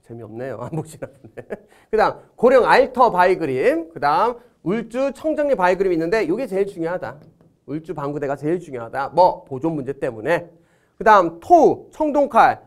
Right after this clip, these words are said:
거울, 방패 등이 있다. 여기서 비파형 동검하고 거친 무늬 거울 요거 잘 보셔야 합니다.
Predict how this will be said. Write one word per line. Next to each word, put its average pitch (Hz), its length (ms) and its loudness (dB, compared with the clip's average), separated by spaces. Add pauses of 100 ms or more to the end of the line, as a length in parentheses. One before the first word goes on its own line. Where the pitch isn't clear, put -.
(140)
거울, 202 560 4
방패 196 460 0
등이 208 180 -2
있다. 143 640 0 (160)
여기서 190 420 0
비파형 240 480 0
동검하고 214 500 0
거친 170 360 -8
무늬 220 180 -4
거울 190 500 4
요거 165 400 -2
잘 156 160 -8
보셔야 165 240 -6
합니다. 151 520 -4